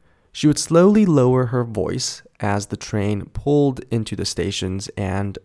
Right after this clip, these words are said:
stopped. 好，所以简单来讲，他会在车上大声，就是喊来喊去，然后他声音的大小与火车速度成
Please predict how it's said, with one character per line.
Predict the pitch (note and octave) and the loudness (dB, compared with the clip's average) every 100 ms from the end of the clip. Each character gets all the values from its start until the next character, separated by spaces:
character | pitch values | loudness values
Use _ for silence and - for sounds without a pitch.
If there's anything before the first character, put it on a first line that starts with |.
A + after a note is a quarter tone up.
| - | -8
stopped. | - - - - F2 - - - - _ _ _ _ _ _ _ _ | -4 -4 -4 -4 -6 -6 -12 -18 -20 _ _ _ _ _ _ _ _
好， | - G#2 | -4 0
所 | B2+ | 2
以 | C3 A#2 | 2 2
简 | G2+ G2+ | -2 -2
单 | A2+ | 0
来 | A2+ | 0
讲， | A2 D#2 F#2+ - | -2 -4 -6 -6
他 | - A#2 A2 - - | 0 0 0 -4 -6
会 | C3 | -2
在 | B2 B2 | 0 0
车 | - A#2+ | -2 -2
上 | A#2+ A2+ | 0 -2
大 | A2 G#2+ G2+ | 0 0 0
声， | - A#2 A2 A2 - | -2 -4 -4 -6 -12
就 | - | -12
是 | A2 A2 G#2 - | -8 -8 -8 -10
喊 | - F#2 | -10 -6
来 | F2 G2+ | -4 -4
喊 | A2+ | -6
去， | G#2 A2 | -6 -4
然 | G#2 | -2
后 | |
他 | A2 | -2
声 | G#2+ A#2+ | -4 -2
音 | A#2+ | -2
的 | G#2 | -2
大 | - G#2 | -2 -2
小 | - - | -2 -6
与 | G#2 | -8
火 | - - | -8 -6
车 | - | -4
速 | A2 A2 | -4 -4
度 | G#2+ | -6
成 | G#2 - F2+ | -6 -6 -8